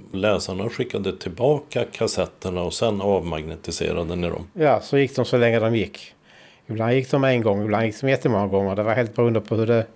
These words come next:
Speaker 2: hur det var. Kvaliteten och hur de blev behandlade. För posten har aldrig varit snäll mot någonting någon gång. Så att det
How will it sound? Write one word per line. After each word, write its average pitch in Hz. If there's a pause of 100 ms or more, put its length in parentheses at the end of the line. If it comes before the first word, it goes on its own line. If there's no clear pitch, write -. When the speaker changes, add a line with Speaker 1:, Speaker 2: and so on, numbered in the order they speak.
(120)
Speaker 2:
hur 127
det 120
var. 117 (1000)
Kvaliteten 104
och 95
hur 101
de 95 (120)
blev 104
behandlade. 95 (600)
För 123
posten 113
har 113
aldrig 135
varit 117
snäll 107
mot 101
någonting 98
någon 107
gång. 107
Så 98
att 95
det 107